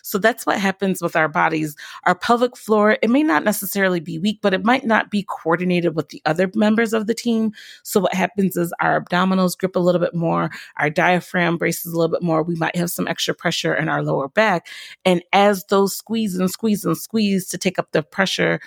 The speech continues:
or take up the slack of the pelvic floor, what ends up happening is it inadvertently puts more pressure on the pelvic floor. So now we've got a change in stress, and now its buddies are putting a little bit more pressure on it,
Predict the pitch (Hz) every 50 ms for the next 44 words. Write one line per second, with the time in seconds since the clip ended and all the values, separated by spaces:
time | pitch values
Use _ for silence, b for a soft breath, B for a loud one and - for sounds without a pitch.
0 | B B _ - 175 - - 180 - - - - 160 - - 165 156 - 160 151
1 | 147 - 156 - - 156 147 - - - - 240 262 240 202 175 170 B B B
2 | B B _ 175 - - 208 190 185 180 165 156 208 180 - - 185 175 175 -
3 | 170 170 - 175 - - _ 214 214 208 185 165 175 180 - - 170 170 160 156
4 | - 160 - - _ _ _ - 190 208 220 262 294 311 302 - - - 147 -
5 | - 147 131 143 B B B B B B _ 170 156 147 143 - - - - -
6 | - _ - - - - - - 180 _ _ _ b b b b b b b b
7 | b b _ _ _ _ - - - 196 175 170 175 185 208 226 240 233 196 208
8 | 190 180 - 180 170 160 156 151 - - 202 185 185 - 185 175 170 - - -
9 | - 254 226 185 175 175 - - - 175 175 180 185 180 180 - - 180 - 170
10 | 156 - - 240 254 254 208 190 175 - - 175 170 160 156 - - - 190 175
11 | 170 170 170 175 175 165 170 - 170 165 160 - - 254 285 - - 190 170 156
12 | 151 151 156 151